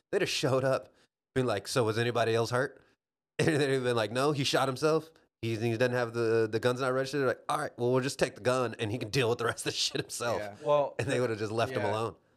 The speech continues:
Speaker 2: I think the, the thing about Get Out, or not Get Out, um,
Speaker 1: Don't
Speaker 2: Don't
Speaker 1: Breathe?
Speaker 2: Breathe is they break into his house.
Speaker 1: Oh, yeah.
Speaker 2: So you
Speaker 1: Now
Speaker 2: would
Speaker 1: you're
Speaker 2: sh-,
Speaker 1: all fucked.
Speaker 2: you would, he'd call the cops and be like, "Hey, uh, yeah, I need you to come
Speaker 1: It's in the
Speaker 2: and
Speaker 1: corner.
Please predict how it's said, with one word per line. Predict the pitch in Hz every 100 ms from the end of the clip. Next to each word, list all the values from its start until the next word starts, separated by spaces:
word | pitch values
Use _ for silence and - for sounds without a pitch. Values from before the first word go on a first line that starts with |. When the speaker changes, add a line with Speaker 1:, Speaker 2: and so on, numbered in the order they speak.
| 175
Speaker 2:
I | 202
think | 262 - _
the, | 165 139
the | 139 131
thing | 151 143
about | 123 120 117 - _ _ _ _ _ _ _ 113
Get | 117
Out, | 131 147 -
or | 120 110
not | 95
Get | 87 _ _ _ _ _ 107
Out, | 101
um, | 95 90 _ _ _ _ _ _ _
Speaker 1:
Don't | 123
Speaker 2:
Don't | 101
Speaker 1:
Breathe? | 110 123 147 123
Speaker 2:
Breathe |
is | 120 117 104 - _ _ _ -
they | 123
break | 139 123 113
into | 98
his | 104 117
house. | 113 117 - - 127
Speaker 1:
Oh, | 123
yeah. | 76 90 95
Speaker 2:
So |
you | 147 143
Speaker 1:
Now | 147
Speaker 2:
would | 120
Speaker 1:
you're | 87
Speaker 2:
sh-, |
Speaker 1:
all | 107 82
fucked. | - 87 -
Speaker 2:
you | 202
would, | 208 - 151
he'd | 180 -
call | 226
the | 131
cops | 147 165 -
and | 127
be |
like, | 135 113
"Hey, | 143 165 139 _ _ _ _ _
uh, | 127 123 120 113 - _ _
yeah, | 135
I | 135
need | 156
you | 139
to | 131
come | - 151 143 135 123 _ _ _
Speaker 1:
It's | -
in | 151
the |
Speaker 2:
and | 139
Speaker 1:
corner. | 151 147 143